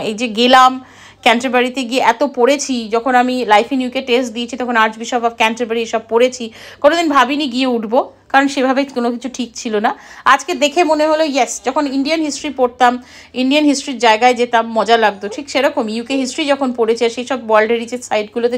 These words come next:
যেতে পারছি, really feeling proud of that। So yeah, ভালো লাগলো, মজা লাগলো। দেখুন কত কিছু ভেঙেও গেছে, it's a very, very old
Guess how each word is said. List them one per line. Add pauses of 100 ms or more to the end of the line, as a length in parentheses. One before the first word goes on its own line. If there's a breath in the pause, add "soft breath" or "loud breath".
যেতে
পারছি, (540 loud breath)
really
feeling
proud
of (100)
that। (540 loud breath)
So (160)
yeah, (480 loud breath)
ভালো (120)
লাগলো, (140)
মজা
লাগলো।
দেখুন
কত
কিছু
ভেঙেও
গেছে,
it's
a (120)
very, (100)
very (100)
old